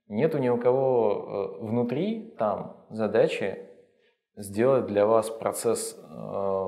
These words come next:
интервью сложным и непроходимым. Тем более они все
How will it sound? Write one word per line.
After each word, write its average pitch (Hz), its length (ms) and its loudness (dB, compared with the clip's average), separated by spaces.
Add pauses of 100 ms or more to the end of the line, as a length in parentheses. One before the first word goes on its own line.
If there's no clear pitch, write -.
(200)
интервью 120 680 -6
сложным 104 600 -4 (360)
и 117 100 -8
непроходимым. 104 720 -6 (1400)
Тем 131 200 -2
более 107 500 6
они 104 240 -4
все - 160 -4